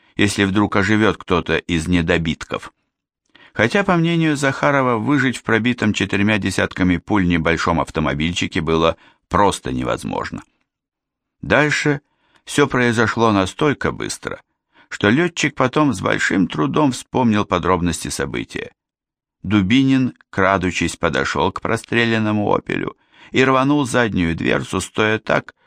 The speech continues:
чтобы не служить мишенью для сидящих внутри. Затем комиссар отпрыгнул от автомобиля и крикнул: «Ложись!». Но внутри салона вспухло ярко-красное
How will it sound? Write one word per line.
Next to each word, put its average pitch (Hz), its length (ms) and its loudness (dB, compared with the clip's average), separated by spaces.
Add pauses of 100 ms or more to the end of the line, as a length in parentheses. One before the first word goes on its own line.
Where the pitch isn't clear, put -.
(120)
чтобы 113 320 2
не 117 100 4
служить 107 400 0
мишенью 101 540 2
для 92 140 0
сидящих 87 600 -2
внутри. 67 420 -6 (680)
Затем 104 480 2
комиссар 104 640 0
отпрыгнул 82 760 -2
от 78 160 -6
автомобиля 82 720 -4
и 95 80 0
крикнул: 90 560 -4 (420)
«Ложись!». 95 880 0 (760)
Но 127 260 2
внутри 123 460 0
салона 120 640 0 (260)
вспухло - 600 -2
ярко-красное 76 1000 -2